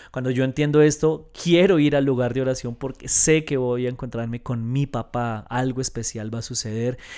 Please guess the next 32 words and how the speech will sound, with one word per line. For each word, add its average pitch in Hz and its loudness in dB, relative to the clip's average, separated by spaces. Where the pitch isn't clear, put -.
y 135 -4
sé 147 4
que 147 -4
cuento 131 -2
con 131 -6
la 123 -4
intervención 123 -2
de 127 -2
Jesús 117 -6
ahí. 110 -6
Él 147 6
está 135 -2
pendiente, 120 -4
yo 131 4
oro 139 6
y, 127 -4
y 131 0
Él 147 6
va 127 2
a - 0
ayudarme 117 -4
también. 104 -10
Pero 120 -6
quiero 123 -2
cerrar 127 -2
con 135 -4
la 123 -4
amistad 123 -4
íntima 139 -4
del 127 -2
Espíritu 113 -6
Santo. 107 -10